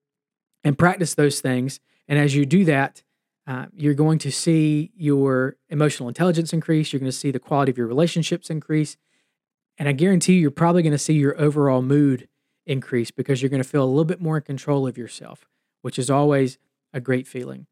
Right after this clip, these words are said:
So, uh, if you're interested in learning more about this, again, like I said, visit the website. Uh, if you're interested in some coaching around this area, reach out to me,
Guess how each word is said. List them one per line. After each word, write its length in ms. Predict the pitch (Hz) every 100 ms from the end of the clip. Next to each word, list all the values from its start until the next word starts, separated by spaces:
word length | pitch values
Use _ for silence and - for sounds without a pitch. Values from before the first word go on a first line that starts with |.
| _ _ _ _ _ _ _ _
So, 360 | - 180 160 139 _ _ -
uh, 320 | 156 139 139 - _ _ _ _ _ _ -
if 180 | 185
you're 100 | 165
interested 460 | 180 202 226 - 208
in 180 | 185 175
learning 280 | 180 165 151
more 260 | 180 202
about 340 | 190 185 190 -
this, 360 | 190 185 -
again, 260 | - 151 165
like 180 | 160 156
I 60 |
said, 260 | 147 170 143
visit 240 | 160 147
the 80 | 156
website. 600 | 156 160 - 165 160 - _ _ _
Uh, 80 | 156
if 140 | - 147
you're 100 | 160
interested 400 | 170 190 - 160
in 60 |
some 180 | 139 127
coaching 440 | - 175 190 208 202
around 240 | 196 190
this 180 | 196 -
area, 460 | 185 185 196 208 - _ _ _ _ _
reach 220 | 175 226
out 180 | 233 -
to 100 | -
me, 180 | 139 -